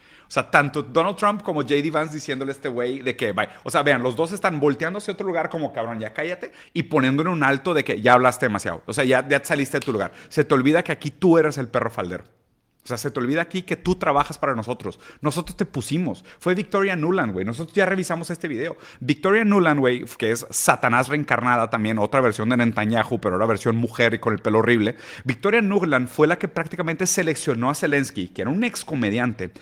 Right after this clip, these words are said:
para que fuera el mandatario de Ucrania. Entonces, aquí claramente le están diciendo que no se te olvide que aquí tú trabajas para nosotros. O sea, tú, tú, tú, tú, tú, eh, se te está olvidando tu lugar. Y, y recuerden esto. Y lo he dicho tantas veces, pero lo,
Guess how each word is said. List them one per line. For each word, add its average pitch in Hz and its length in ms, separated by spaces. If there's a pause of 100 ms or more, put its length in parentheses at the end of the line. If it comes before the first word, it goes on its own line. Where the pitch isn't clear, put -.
(140)
para 123 140
que 120 80
fuera 127 160
el 143 80
mandatario 120 460
de - 20
Ucrania. 95 320 (300)
Entonces, 151 260
aquí 180 240
claramente 196 460
le 190 60
están 175 180
diciendo 151 260 (120)
que 151 120
no 151 120
se 214 120
te - 100
olvide 156 560
que 143 80
aquí 180 300
tú 196 160
trabajas 151 420
para 117 160
nosotros. 92 420 (280)
O - 40
sea, 113 160
tú, 147 120
tú, 190 100
tú, 196 100
tú, 202 120
tú, 214 120
eh, 143 460
se 131 100
te 131 100
está 127 120
olvidando 143 320
tu 147 80
lugar. 90 320 (400)
Y, 120 380 (180)
y 110 160
recuerden 104 540
esto. 120 340 (1120)
Y - 40
lo 113 120
he 131 40
dicho 151 240
tantas 135 460
veces, 98 340
pero 95 200
lo, 95 240